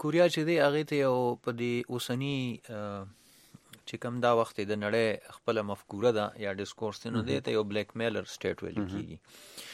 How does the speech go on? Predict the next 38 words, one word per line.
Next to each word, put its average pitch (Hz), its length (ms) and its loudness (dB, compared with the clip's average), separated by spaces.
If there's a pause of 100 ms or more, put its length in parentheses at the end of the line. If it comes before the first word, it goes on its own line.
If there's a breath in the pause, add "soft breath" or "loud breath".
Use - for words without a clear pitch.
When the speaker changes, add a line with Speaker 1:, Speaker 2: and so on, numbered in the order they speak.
(240 loud breath)
Speaker 1:
بلیک 123 240 0
میلر 147 240 2
په 147 120 6
دې 156 80 4 (120)
حساب 139 280 6
باندې 123 300 4
دی 131 80 2 (440 loud breath)
چې - 140 -6
که 123 160 0
ګورې، 143 300 6
نو 117 60 4 (160)
هغوی 120 340 0
هغه 120 300 4
رس - 160 -4
هم 117 200 2 (240)
یو 104 100 2 (440)
د - 20 2 (640)
میسایل 98 440 -2
چې - 80 -8 (100)
دی 92 160 -2
Speaker 2:
تجربه 104 220 0
Speaker 1:
ازموینه 90 300 0
Speaker 2:
کړې 90 40 -4
وه. 90 60 -8
Speaker 1:
کړې 90 200 2
ده. 85 100 -2 (840 loud breath)
هغه 139 200 8 (120)
یو 139 160 8
غیر 135 340 8
ذمهواره، 101 500 4
آه، 92 640 -4
هیواد 98 380 2
ګڼل 92 240 -2 (140)
کیږي 90 320 -4
په 98 140 0
دې 92 140 0 (220)
حوالې 90 420 0
سره، 90 200 -10